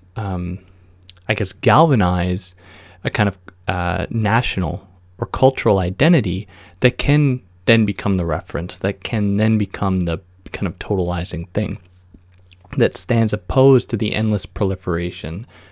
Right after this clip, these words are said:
of everything and can then be said to be territorialized. Or in, uh, th-, it would speak to what S-, uh, Simone Weil calls the need for roots, in a sense.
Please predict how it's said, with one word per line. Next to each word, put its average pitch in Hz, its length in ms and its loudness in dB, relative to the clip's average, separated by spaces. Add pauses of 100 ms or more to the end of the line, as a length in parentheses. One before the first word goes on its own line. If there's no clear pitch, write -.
(100)
of 95 160 -2 (100)
everything 104 640 -4 (400)
and 104 160 -6
can 104 140 -2
then 98 180 0
be 98 100 -2
said 95 280 -2
to 90 60 -2
be 90 120 -4
territorialized. - 1200 -4 (640)
Or 87 340 0 (540)
in, 95 320 0
uh, 82 380 -6 (420)
th-, 107 160 0
it 117 80 2
would 101 180 2
speak - 320 -4
to 98 200 0 (200)
what 117 300 2
S-, - 260 -10 (100)
uh, 92 180 0
Simone 107 420 0
Weil 95 260 -2
calls 92 300 -2
the - 100 -6
need 104 220 0
for 107 160 -2
roots, - 520 0
in 101 160 -4
a 98 60 -10
sense. - 560 -10